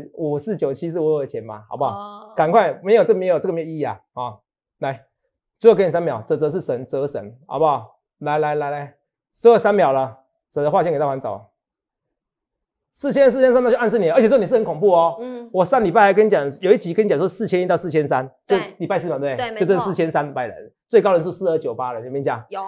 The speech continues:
Speaker 1: 然后礼拜五跟你讲说大概四千三、四千四。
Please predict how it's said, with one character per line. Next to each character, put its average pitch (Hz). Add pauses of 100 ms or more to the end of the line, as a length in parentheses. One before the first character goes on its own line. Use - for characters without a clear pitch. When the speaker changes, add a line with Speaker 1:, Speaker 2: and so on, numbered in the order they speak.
(120)
Speaker 1:
然 185
后 240
礼 190
拜 247
五 175
跟 196
你 208
讲 165
说 175
大 196
概 185
四 214
千 196
三、 185
四 180
千 165
四。 160